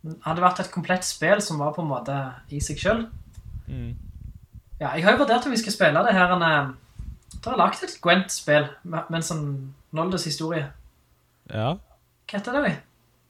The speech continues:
Speaker 2: Eh, jeg tror det var Gwent, jeg.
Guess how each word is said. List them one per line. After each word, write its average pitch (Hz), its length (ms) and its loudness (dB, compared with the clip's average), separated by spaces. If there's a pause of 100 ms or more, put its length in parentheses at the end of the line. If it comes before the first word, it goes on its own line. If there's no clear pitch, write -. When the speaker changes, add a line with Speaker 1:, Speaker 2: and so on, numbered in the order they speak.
(1000)
Speaker 2:
Eh, 120 1600 2 (1700)
jeg 233 160 -10
tror 123 140 -6
det 98 60 -8
var 147 120 0
Gwent, 440 300 -4
jeg. - 160 -4